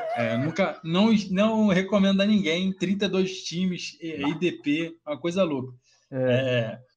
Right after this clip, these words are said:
Speaker 1: eu acho que o Malik Willis não joga mais, não. Eu acho que o Will Levis, se eu tivesse que apostar, eu acho que, eu, minha questão é que eu acho que o Tennessee ganha a divisão, com tudo que eu já aprendi sobre a A F C South.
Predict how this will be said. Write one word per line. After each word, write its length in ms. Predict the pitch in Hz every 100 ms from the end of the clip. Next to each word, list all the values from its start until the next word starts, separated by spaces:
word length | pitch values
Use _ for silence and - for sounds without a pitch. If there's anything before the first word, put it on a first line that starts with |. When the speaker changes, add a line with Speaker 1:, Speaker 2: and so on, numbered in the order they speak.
| _ _ _ _
Speaker 1:
eu 100 | 180
acho 200 | 185 190
que 80 | -
o 20 |
Malik 300 | 190 175 170
Willis 180 | 165 165
não 180 | 160 160
joga 280 | 147 151 147
mais, 200 | 135 117
não. 260 | 120 143
Eu 60 | 131
acho 160 | 135 -
que 80 |
o 80 | 156
Will 120 | 156 156
Levis, 600 | 139 156 156 123 - -
se 140 | 160
eu 60 | 143
tivesse 240 | 151 156
que 80 | 170
apostar, 640 | 170 139 123 147 151 151 - _ _ _ -
eu 120 | 156
acho 180 | 180 -
que, 100 | - _ _
eu, 260 | 196 202 202 _ _ -
minha 340 | 185 190 214
questão 300 | 208 190 185
é 40 | 190
que 80 |
eu 40 | 190
acho 120 | 175
que 60 | 190
o 40 |
Tennessee 380 | 180 180 - 156
ganha 320 | 147 175 165
a 60 | 147
divisão, 600 | 135 139 127 135 165 - _ _ _
com 180 | - 127
tudo 220 | 123 170
que 80 | -
eu 260 | 160 147 127
já 140 | 147
aprendi 420 | 147 147 131 127
sobre 520 | 127 139 127 135 135 -
a 40 |
A 40 | 135 135
F 100 | 127
C 120 | - -
South. 280 | 131 147